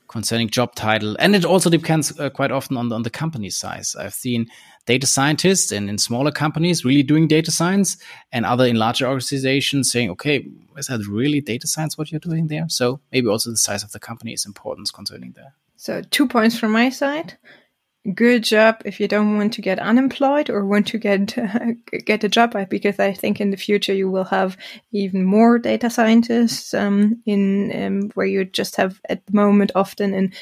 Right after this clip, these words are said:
Speaker 2: bigger sized companies, and it starts to get to mid-sized and small companies that you need da-, data scientists and people that were not, uh, uh, working with data or start, uh, start working with data. So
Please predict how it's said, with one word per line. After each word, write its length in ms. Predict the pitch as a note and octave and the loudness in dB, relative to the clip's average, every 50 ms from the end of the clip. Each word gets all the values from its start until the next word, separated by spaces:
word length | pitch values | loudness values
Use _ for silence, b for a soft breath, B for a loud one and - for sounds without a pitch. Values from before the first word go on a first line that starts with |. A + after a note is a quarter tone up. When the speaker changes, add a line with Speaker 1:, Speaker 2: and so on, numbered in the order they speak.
| B - | B -2
Speaker 2:
bigger 260 | - A3 G#3+ A3+ A3 G#3+ | 0 2 4 4 2 2
sized 400 | - - A3 G#3 G#3 G#3 - - | 2 2 2 4 2 2 0 -4
companies, 600 | - G#3 G3 G3+ - G3+ G3 G3 G3 F#3+ - F#3 | -2 -2 -2 0 0 0 0 0 0 -2 -2 -2
and 100 | F#3+ F#3+ | -2 -2
it 160 | G3 F#3+ - | -2 -4 -6
starts 420 | - - - G3 G3 F#3 - - - | -6 -2 0 0 0 0 -2 -6 -8
to 100 | - - | -6 -4
get 180 | F#3+ F#3 - | -4 -6 -6
to 140 | - - G3+ | -4 0 2
mid-sized 720 | G3+ G#3+ G3+ G3 - - - G#3 G3+ G3+ G3 G3 - - | 4 4 2 2 -2 -2 0 2 4 4 2 0 -2 -4
and 120 | G3+ F#3+ F#3+ | -4 -4 -4
small 300 | - - F#3+ F#3+ G3 G3 | -2 -2 0 0 0 0
companies 540 | G3 - G3+ F#3+ F#3+ F#3 F#3+ F#3+ F#3 - - _ - | 0 -2 -2 -2 0 -2 -2 -2 -4 -8 -12 _ -16
that 140 | F3+ F3 | -10 -6
you 80 | - F#3 | -4 -2
need 260 | F#3 F#3+ F#3+ F#3 - | -2 -2 -2 -2 -4
da-, 140 | - G3+ - - | -6 -8 -6 -2
data 240 | F#3 F3 F3 - F#3+ | -2 -2 -2 -2 -6
scientists 520 | - - F3+ F#3 F#3 - - - - - | -6 -4 -4 -2 -2 -4 -6 -10 -8 -2
and 320 | - F#3 G3 F#3+ F#3 - - | 0 2 2 2 0 -2 -2
people 380 | - - A3 - G#3+ G3+ G3 | -2 0 2 4 4 2 4
that 260 | F#3 - F#3 F#3 - - | 4 2 0 0 0 0
were 200 | F#3+ G3 G3 G3 | 0 2 2 4
not, 360 | G3 G3 G3 F#3 - - - - | 4 2 2 0 -2 -6 -6 -4
uh, 200 | G3+ G3+ F#3+ F#3+ F#3+ - _ _ _ - | -4 -4 -4 -4 -6 -10 _ _ _ -8
uh, 120 | F#3+ F3+ - | -8 -6 -6
working 400 | F#3+ F#3 G3 G3+ G3 - A3 G3+ | -2 0 2 2 2 2 2 2
with 160 | G3 G3 - | 2 0 -2
data 320 | - - F3 F#3+ F3+ - - | 0 2 2 2 2 2 0
or 140 | F3 F3 - | 0 0 -2
start, 340 | - - F#3+ F#3+ G3+ - | -2 0 0 0 0 0
uh, 140 | - F#3+ F#3 | -2 -2 -2
start 480 | F3+ - - - - G3 G3 G3+ G3 F#3+ | -4 -6 -8 -6 -2 -2 0 0 0 0
working 260 | F#3+ F#3+ - G3 F#3+ | -2 -2 -2 -2 -4
with 180 | F#3+ F#3+ F#3 _ | -4 -4 -6 _
data. 320 | - F#3 F#3+ F#3 - G3 F#3 | -2 -2 -2 -2 -4 -8 -8
So 260 | - - - - | -8 -6 -6 -6